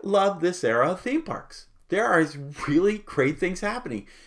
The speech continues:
You have seen Star Wars emerge. Um, you, you, Shanghai before that, though, I'd give Tom Staggs, uh, even though Chapek was there at opening, I'd give Bob S-, Tom Staggs more credit for trying to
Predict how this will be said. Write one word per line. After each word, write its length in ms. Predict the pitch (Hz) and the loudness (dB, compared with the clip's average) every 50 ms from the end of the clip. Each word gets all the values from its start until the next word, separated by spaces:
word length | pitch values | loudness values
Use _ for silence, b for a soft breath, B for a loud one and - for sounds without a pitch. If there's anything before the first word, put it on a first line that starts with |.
| B B B | B B B
You 220 | - 139 165 165 | -4 -2 -2 -2
have 180 | 143 156 131 120 | 0 -2 -4 -4
seen 340 | - - 160 147 131 123 123 | -4 -4 -4 -2 -2 -4 -6
Star 320 | - - - 117 117 123 | -10 -4 -2 0 0 0
Wars 380 | 131 131 131 131 139 147 143 - | 2 2 2 2 2 0 -2 -6
emerge. 640 | - - 135 123 117 127 143 208 254 - - - _ b b b b b b b b b _ | -8 -6 -6 -4 -4 -4 -6 -6 -10 -14 -20 -20 _ b b b b b b b b b _
Um, 520 | 135 135 127 117 117 113 110 107 120 - _ | 2 2 4 2 2 -2 -4 -6 -8 -12 _
you, 520 | - 139 123 113 117 117 117 113 110 104 - _ _ _ | -14 -12 -8 -4 -4 -2 -2 -2 -4 -6 -6 _ _ _
you, 180 | - 113 98 - _ _ - 71 | -14 -14 -14 -14 _ _ -8 -8
Shanghai 480 | - - - 175 165 185 196 170 175 165 | -8 -4 0 0 0 0 0 -2 -2 -2
before 380 | 143 135 127 131 - 151 151 | -2 -2 -6 -2 -2 -2 2
that, 200 | 160 190 226 247 | 2 2 0 0
though, 120 | - 123 117 | 0 -2 -2
I'd 200 | 120 131 135 131 | -2 -2 -4 -2
give 200 | - 160 151 156 | -2 -2 -2 -2
Tom 240 | - 208 208 202 190 | -4 -2 -2 -2 -2
Staggs, 480 | - - - 143 101 90 - - - | -2 -2 -2 0 0 -2 -6 -6 -8
uh, 80 | 98 90 82 - - | -8 -8 -8 -10 -8
even 240 | 139 127 117 123 120 | -8 -6 -6 -6 -4
though 240 | 117 110 110 104 - | -4 -4 -4 -6 -12
Chapek 460 | - - - 151 135 131 - 127 - - | -18 -6 -2 -2 -2 -2 -4 -8 -6 -6
was 160 | 113 107 - | -8 -8 -4
there 220 | - 107 104 101 | -2 0 0 2
at 60 | 98 | 2
opening, 400 | 107 120 123 - - 139 127 131 B B B B B | 2 0 0 -2 -6 -6 -6 -8 B B B B B
I'd 220 | - 135 143 139 135 | 2 2 2 2 2
give 200 | 139 123 107 - | 0 -2 0 2
Bob 220 | 110 104 101 - | 2 2 2 0
S-, 120 | - - _ - - | -4 -16 _ -20 -12
Tom 220 | - 127 104 95 87 | -6 -4 -4 -4 -4
Staggs 380 | - - 117 101 95 92 - | -2 0 0 0 0 -2 -6
more 220 | - 92 85 82 82 | -10 -10 -10 -10 -12
credit 460 | - - - 117 107 92 82 - - | -16 -6 -2 -2 0 0 -2 -10 -12
for 160 | - - - | -14 -16 -16
trying 340 | - - - 110 98 98 90 | -14 -10 -8 -6 -6 -6 -6
to 220 | 90 87 85 - | -6 -8 -8 -12